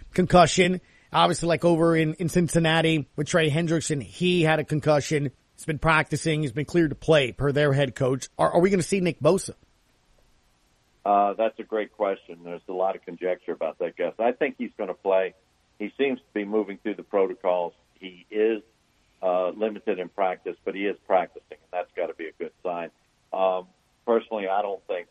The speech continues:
Speaker 2: that without Bosa and the energy that he brings to the forty-niners defense, I think that they're gonna really struggle against Green Bay if Bosa's not on the field. And not just physically, and,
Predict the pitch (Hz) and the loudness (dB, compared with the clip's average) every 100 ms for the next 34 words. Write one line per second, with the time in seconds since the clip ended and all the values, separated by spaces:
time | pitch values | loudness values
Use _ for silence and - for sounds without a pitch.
0 | - 87 85 _ _ _ _ _ 95 - | -10 -10 -10 _ _ _ _ _ -8 -2
1 | 98 95 104 98 98 101 90 87 90 85 | 0 0 2 2 0 -2 -2 -4 -10 -20
2 | 80 104 101 104 - 78 _ - - 92 | -20 -14 -12 -12 -14 -20 _ -20 -18 -14
3 | - 87 85 _ - - - 80 80 80 | -8 -8 -10 _ -16 -14 -14 -12 -12 -16
4 | 80 85 _ - 90 82 85 - _ _ | -18 -20 _ -16 -14 -12 -14 -16 _ _
5 | _ _ - 90 107 95 - 90 92 87 | _ _ -10 -6 -4 -4 -6 -6 -6 -6
6 | 85 80 87 80 _ - 90 87 78 78 | -10 -10 -8 -10 _ -4 -2 -2 -10 -12
7 | 78 - 82 80 80 76 - 85 80 82 | -18 -14 -14 -10 -8 -8 -6 -6 -6 -16
8 | - 87 82 82 - 107 98 _ - 147 | -10 -8 -6 -8 -4 -4 -4 _ -4 -4
9 | 151 175 208 202 - 151 - 170 170 - | -2 0 0 0 0 -2 2 0 0 -6
10 | 95 80 82 - - 92 85 | -4 -4 -8 -16 -16 -12 -12